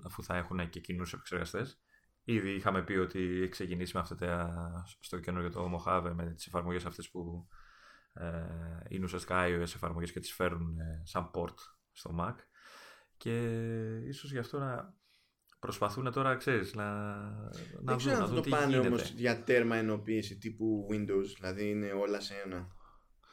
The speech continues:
Speaker 1: Ε, δεν ξέρω για ενοποίηση, αλλά σαν, ε,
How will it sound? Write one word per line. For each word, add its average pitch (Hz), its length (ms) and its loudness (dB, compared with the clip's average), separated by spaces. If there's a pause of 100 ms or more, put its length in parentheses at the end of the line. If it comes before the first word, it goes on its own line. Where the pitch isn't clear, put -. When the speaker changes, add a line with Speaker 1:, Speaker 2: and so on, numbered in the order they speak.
(300)
Speaker 1:
Ε, - 400 -18
δεν 147 100 -8
ξέρω 208 180 -6
για 196 80 -2
ενοποίηση, 135 440 2
αλλά 110 320 4
σαν, 160 340 -2
ε, - 380 -10